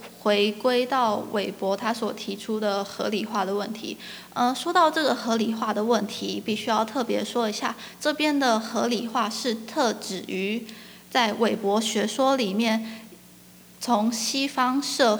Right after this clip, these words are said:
现代社会的合理化的部分来回去看，就是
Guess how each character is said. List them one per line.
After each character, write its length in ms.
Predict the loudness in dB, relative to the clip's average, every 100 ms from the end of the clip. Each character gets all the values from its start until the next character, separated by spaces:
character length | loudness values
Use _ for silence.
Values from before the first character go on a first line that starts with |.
| 0
现 280 | 0 2 4
代 220 | 4 4
社 260 | 2 2 0
会 280 | 2 2 2
的 180 | 2
合 220 | 2 2 2
理 160 | 0
化 160 | 0 0
的 100 | 0
部 80 | 0
分 180 | 2
来 140 | 2 0
回 260 | 0 0
去 280 | 0 0 -2
看， 320 | -2 -2 -2 -2 -12 -20 -20 -20 -20 -20 -20 -20 -20 -20 -20 -10
就 140 | -8
是 600 | -6 -2 2 2 2 -2